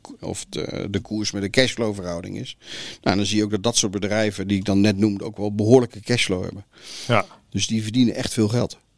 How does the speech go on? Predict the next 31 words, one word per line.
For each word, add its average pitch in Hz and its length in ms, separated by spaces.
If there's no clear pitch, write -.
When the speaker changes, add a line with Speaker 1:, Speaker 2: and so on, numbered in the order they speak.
Speaker 2:
Ja, 139 320
Speaker 1:
En 131 60
dat 143 100
is 147 60
Speaker 2:
eh, 156 60
Speaker 1:
anders 160 220
Speaker 2:
Apple, 151 140
Speaker 1:
dan, 147 80
Speaker 2:
eh, 143 100
Speaker 1:
eh, - 60
Nina 143 120
Speaker 2:
bijvoorbeeld, 139 240
eh, 139 60
Speaker 1:
Brinken 113 300
in 98 120
de 101 180
tijd, 98 340
eh, 98 460
Speaker 2:
Ja, 180 180
nee, 185 120
precies. 135 320
Speaker 1:
ja, 151 120
Speaker 2:
Ja, 151 160
die, 143 140
Speaker 1:
die 139 140
Speaker 2:
eh, 135 60
Speaker 1:
verdient 135 200
Speaker 2:
de, 131 80
Speaker 1:
iets 123 160
minder 107 260
geld. 87 180